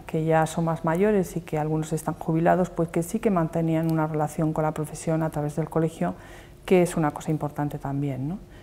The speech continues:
Pero creía que solamente, oh, se ocupaba de esos temas. El colegio tiene que llamar a la puerta de todos los colegiados, es decir, "Estoy aquí y estoy contigo". Quiero decir que,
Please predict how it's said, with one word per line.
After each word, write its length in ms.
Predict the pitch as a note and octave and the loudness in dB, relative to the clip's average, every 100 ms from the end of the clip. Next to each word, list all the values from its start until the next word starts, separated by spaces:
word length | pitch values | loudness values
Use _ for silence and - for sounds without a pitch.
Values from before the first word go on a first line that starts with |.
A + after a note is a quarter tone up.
| - - | -20 0
Pero 280 | F#3+ F3 E3+ | 6 6 6
creía 280 | F#3 A3 G#3 | 4 6 4
que 100 | F3 | 2
solamente, 760 | - E3 D#3 D3+ D#3 D3+ D#3+ - | 0 2 2 0 -2 -2 -4 -4
oh, 140 | D#3 D3 | -4 -6
se 160 | - - | -4 -2
ocupaba 400 | D#3+ D3+ D3+ D3+ | -2 2 4 4
de 60 | C#3+ | 0
esos 260 | - C#3+ | -4 -8
temas. 320 | - C#3+ C#3+ | -4 -4 0
El 100 | - | 2
colegio 360 | G#3 A#3+ B3+ D4 | 8 8 8 4
tiene 180 | C#4 C4 | 4 4
que 100 | A#3+ | 6
llamar 340 | A#3 A3 A3 | 6 6 6
a 20 | |
la 160 | G#3 G3+ | 6 4
puerta 320 | A3 A3 A3 | 2 2 2
de 80 | G3 | 2
todos 240 | F#3+ G3+ | 2 2
los 120 | F#3+ F3 | 2 0
colegiados, 540 | C3 C3+ - D#3 D3 - | -6 -8 -4 -4 -2 -2
es 80 | |
decir, 160 | D#3 F3 | 0 0
"Estoy 340 | D#3+ - A3 | 0 0 2
aquí 420 | A#3+ A#3+ B3+ C4 C4+ - - - - - - - | 2 2 2 2 0 -6 -18 -20 -20 -18 -16 0
y 300 | F#3+ F#3 F#3 F#3 - | 4 6 4 0 -2
estoy 280 | F3+ F3 F#3 | -2 0 0
contigo". 540 | F3+ F3 C4 A3 C#3+ - - | 0 0 0 -2 -4 -8 -4
Quiero 240 | F#3 F3 | 0 2
decir 340 | F3 F3 G3 F#3+ | 2 4 2 2
que, 320 | F3 D#3+ | 0 0